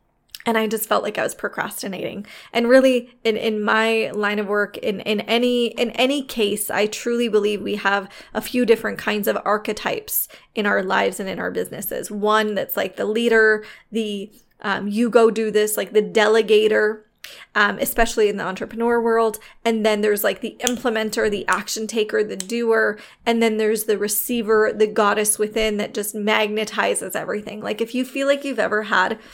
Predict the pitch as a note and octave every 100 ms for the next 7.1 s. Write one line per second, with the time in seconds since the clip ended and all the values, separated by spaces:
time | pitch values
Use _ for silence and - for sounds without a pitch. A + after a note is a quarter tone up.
0 | - - _ B3+ A#3 A3 - G#3+ A3+ A#3
1 | A3 G#3 A3 G#3 C4 - - G3+ G3+ -
2 | G#3+ G3+ - G#3 - G3+ - - A3 G#3
3 | A3 D4+ F4+ _ _ _ _ _ _ -
4 | - A#3+ A3+ G#3+ G#3+ A3 G3+ G#3 G#3+ G3+
5 | F3+ - - A3+ G#3+ - A#3 G#3+ G3 F#3
6 | - - - - - - - G#3+ G#3+ -
7 | -